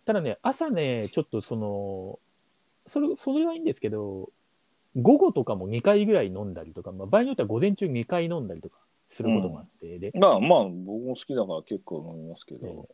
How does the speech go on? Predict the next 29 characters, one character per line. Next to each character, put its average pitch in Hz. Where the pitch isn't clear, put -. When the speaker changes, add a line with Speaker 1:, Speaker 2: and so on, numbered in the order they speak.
Speaker 1:
で、 98
で 98
ね、 85
最 185
近 185
気 -
づ 196
い 208
ち -
ゃ -
っ -
た 78
ん 73
で -
す -
け -
ど、 82
Speaker 2:
今 151
も 95
飲 90
ん 87
で 80
ま 71
す -
け -
ど。 -
う 95
ん。 87
Speaker 1:
お 85